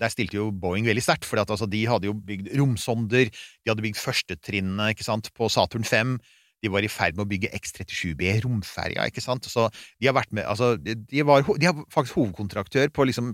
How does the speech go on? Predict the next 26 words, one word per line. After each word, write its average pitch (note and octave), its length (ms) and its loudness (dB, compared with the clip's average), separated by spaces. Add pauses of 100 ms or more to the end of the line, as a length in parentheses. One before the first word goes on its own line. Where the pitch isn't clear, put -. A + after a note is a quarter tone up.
konstruksjonen B2+ 560 -4
av, A2+ 320 2
eh, A#2+ 140 4
den A#2 100 0
internasjonale A2 380 -2
romstasjonen, G2 420 -6 (320)
så - 140 -2
de C#3+ 100 6
har - 160 -4
alltid B2+ 320 2
vært C#3 240 0
veldig C3 320 -6
tunge A#2 320 -4
i D#3 80 -6
space. - 460 4 (260)
Så D3+ 160 0
når D3 140 6
da, C3+ 80 10 (100)
liksom, C#3+ 220 2
nasa G2+ 260 2
klarer A#2 240 4
å C#3 60 2
lokke - 540 4
Boeing A#2 500 2
med G2+ 260 6
på C#3+ 140 4